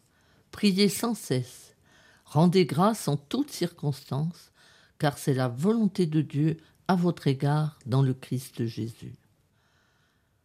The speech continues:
Rendez grâce en toutes circonstances. Cette attitude découle d'un amour reconnaissant envers celui qui accompagne silencieusement les personnes,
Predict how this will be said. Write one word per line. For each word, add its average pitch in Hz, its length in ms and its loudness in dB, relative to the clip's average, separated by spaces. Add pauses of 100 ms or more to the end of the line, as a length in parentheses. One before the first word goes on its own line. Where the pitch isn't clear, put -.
(300)
Rendez 208 420 2
grâce 226 420 -4
en 170 100 2
toutes 254 340 -6
circonstances. - 1080 -8 (720)
Cette 190 260 -4
attitude 220 720 0
découle 185 400 0
d'un 175 240 4
amour 185 460 2 (260)
reconnaissant 185 960 0 (520)
envers 170 400 2
celui 196 540 0
qui 170 280 0
accompagne 185 800 -2
silencieusement 165 1300 -2
les 147 140 0
personnes, 135 720 -8